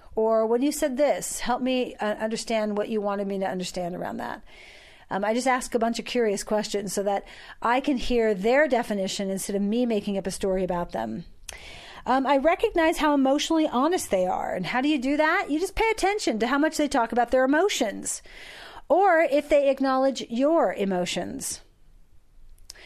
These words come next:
Um, I need to know my boundaries when I go into a relationship, any relationship. If I go up to the counter with the banana and the person says,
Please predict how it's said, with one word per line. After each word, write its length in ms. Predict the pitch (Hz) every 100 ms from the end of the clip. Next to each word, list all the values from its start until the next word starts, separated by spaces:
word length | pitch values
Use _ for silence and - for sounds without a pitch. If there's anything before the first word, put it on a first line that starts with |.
| - - - -
Um, 480 | 240 247 254 254 262 - - - - - - -
I 100 | - 294
need 160 | 381
to 80 | 392
know 120 | 359
my 140 | 339 320
boundaries 760 | 254 262 320 247 - - - - - - - -
when 140 | - 233
I 60 |
go 160 | 214 226
into 260 | 220 226 214
a 60 | 214
relationship, 600 | 214 202 202 196 185 160
any 220 | - 349 370
relationship. 720 | 294 226 202 185 - 175 - - - - - - -
If 60 | -
I 100 | 320
go 220 | 294 320
up 140 | 320 320
to 100 | 285
the 80 |
counter 340 | 285 294 311 285
with 140 | 254
the 80 | 208
banana 420 | 190 262 311 294
and 200 | 247 233
the 60 | 226
person 280 | 247 233 247
says, 380 | 240 233 220